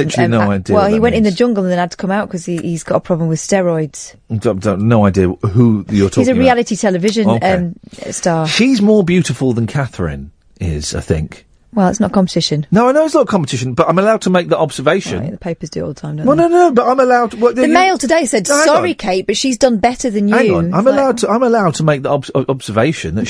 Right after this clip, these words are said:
Speaker 1: she's more attractive than her sister. Why, why is there
Speaker 2: It's
Speaker 1: a problem?
Speaker 2: subjective.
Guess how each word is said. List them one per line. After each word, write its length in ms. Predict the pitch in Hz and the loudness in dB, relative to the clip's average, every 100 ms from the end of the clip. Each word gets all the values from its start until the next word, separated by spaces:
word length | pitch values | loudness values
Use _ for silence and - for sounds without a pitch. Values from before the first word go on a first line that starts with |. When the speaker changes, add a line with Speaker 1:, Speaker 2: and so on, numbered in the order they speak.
| 120 | 0
Speaker 1:
she's 40 | 120 | 2
more 160 | 127 | 2
attractive 380 | 98 127 - 98 | 0 -2 -4 -4
than 140 | 107 | 0
her 120 | 101 92 | 0 -2
sister. 540 | 135 - 90 107 147 | -4 -4 -6 -4 -6
Why, 260 | 160 180 - | -2 -2 2
why 260 | 170 190 | 2 4
is 100 | 175 | 4
there 140 | 180 175 | 2 2
Speaker 2:
It's 120 | 190 | 2
Speaker 1:
a 40 | |
problem? 200 | 175 - | 0 0
Speaker 2:
subjective. 260 | 165 160 | 0 -2